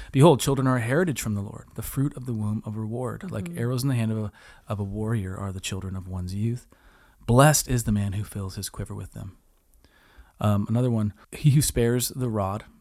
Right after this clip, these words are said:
Speaker 1: hates his son." Now, there's, we're gonna talk about that at some point in the near future, what this for
Speaker 2: Disciplining, yeah.
Speaker 1: discipline, you know, like, things like hands-on, like, s-,
Speaker 2: Do you
Speaker 1: discipline.
Speaker 2: spank or
Speaker 1: Do
Speaker 2: do
Speaker 1: we
Speaker 2: you not?
Speaker 1: spank? Do
Speaker 2: <laughs>
Speaker 1: we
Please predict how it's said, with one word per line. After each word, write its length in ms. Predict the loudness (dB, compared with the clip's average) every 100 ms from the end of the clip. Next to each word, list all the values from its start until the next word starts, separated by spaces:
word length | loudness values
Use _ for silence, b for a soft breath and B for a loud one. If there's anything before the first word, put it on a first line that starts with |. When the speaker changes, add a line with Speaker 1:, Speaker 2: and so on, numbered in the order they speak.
| -10
Speaker 1:
hates 280 | -6 -6 -4
his 140 | -2
son." 160 | 0 0
Now, 80 | 0
there's, 120 | -4 -2
we're 80 | 0
gonna 60 |
talk 160 | 2 0
about 140 | -2
that 120 | -2 -4
at 60 |
some 160 | -4 -4
point 220 | -6 -10
in 40 |
the 60 | -6
near 120 | -6
future, 360 | -4 -6 -6 -8
what 160 | -8
this 160 | -6 -6
for 160 | -4 -6
Speaker 2:
Disciplining, 500 | -8 -14 -12 -12 -14
yeah. 120 | -8 4
Speaker 1:
discipline, 600 | 4 6 4 2 2 -4 -6
you 60 | -2
know, 120 | 0
like, 180 | -2 -2
things 240 | -2 0
like 280 | -2 -8 -12 -20 _ _ _ _ _ _ -14 -14 -12 2
hands-on, 720 | 8 10 10 8 6 4 0
like, 220 | -6 -6
s-, 180 | -4 -4 -4 _ _ _
Speaker 2:
Do 60 | -4
you 60 |
Speaker 1:
discipline. 560 | 0 0 -2 -4 -4 -4
Speaker 2:
spank 120 | -8
or 140 | -14 -6
Speaker 1:
Do 60 |
Speaker 2:
do 60 | -4
Speaker 1:
we 60 |
Speaker 2:
you 40 | -2
not? 60 | 0
Speaker 1:
spank? 420 | 2 2 0 -4
Do 100 | 0
Speaker 2:
<laughs> 40 |
Speaker 1:
we 200 | 0 0